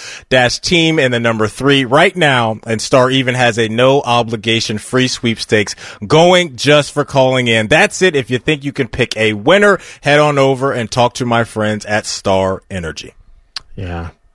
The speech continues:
Speaker 2: Might have to get, if, if you, if you cranked up the small one to about maybe, maybe a four-footer, we might go that route.
Speaker 1: We got Jose Altuve for that.
Speaker 2: Yeah.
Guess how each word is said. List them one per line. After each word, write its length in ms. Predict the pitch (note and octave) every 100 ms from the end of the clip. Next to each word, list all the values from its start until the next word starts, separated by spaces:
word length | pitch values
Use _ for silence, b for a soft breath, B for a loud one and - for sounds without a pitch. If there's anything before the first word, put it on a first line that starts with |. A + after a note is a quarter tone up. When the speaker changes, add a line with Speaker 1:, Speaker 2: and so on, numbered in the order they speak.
| _ _
Speaker 2:
Might 180 | B3+ D#4
have 120 | -
to 100 | D#3+
get, 220 | B2 G3
if, 180 | F#3+ E3
if 220 | F#3 D3
you, 160 | F3 D#3+
if 160 | F#3
you 80 | D#3+
cranked 420 | - A#3 D4 A3+
up 180 | G#3 -
the 100 | C#3+
small 540 | A#2+ - D3+ E3+ E3+ C#3
one 280 | A#2+ A2+ A2+
to 80 | A2+
about 420 | G#2+ G#2+ G2 -
maybe, 440 | A#2 G#2+ G2 F#2 - _ _ _ _ _
maybe 320 | A#2+ A#2 G#2+
a 80 | F#2+
four-footer, 760 | - D#3 D#3 C3 - G2+ D#2+ D2+ _ _ _ _ _ _ _ _ _
we 120 | A2 A2
might 260 | A#2 A2+
go 160 | - G2+
that 220 | G2 G2
route. 320 | F2 E2 D#2+
Speaker 1:
We 120 | C3+ D#3
got 240 | G3 F#3
Jose 260 | D#3+ A#2 G#2+
Altuve 540 | G2 C3+ C#3 G#2 F2
for 140 | - D#2
that. 280 | B2 D3
Speaker 2:
Yeah. 140 | F2+